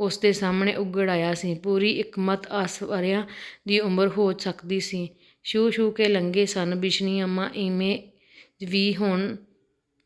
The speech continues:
ਅਣਬੁੱਝੀ ਬਲ ਦੀ ਬਲ ਰਹੀ ਸੀ, ਜਿਸ ਨੂੰ ਖਾ ਕੇ ਹੀ ਰਹਿ ਗਿਆ ਸੀ।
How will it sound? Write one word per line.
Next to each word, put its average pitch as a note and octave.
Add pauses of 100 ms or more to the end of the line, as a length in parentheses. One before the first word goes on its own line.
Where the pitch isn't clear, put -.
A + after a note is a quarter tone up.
(140)
ਅਣਬੁੱਝੀ G3
ਬਲ F3+
ਦੀ F#3+
ਬਲ F3
ਰਹੀ F3+
ਸੀ, F3+
ਜਿਸ F3
ਨੂੰ F#3+
ਖਾ F3
ਕੇ F#3
ਹੀ F#3+
ਰਹਿ F3+
ਗਿਆ E3+
ਸੀ। E3+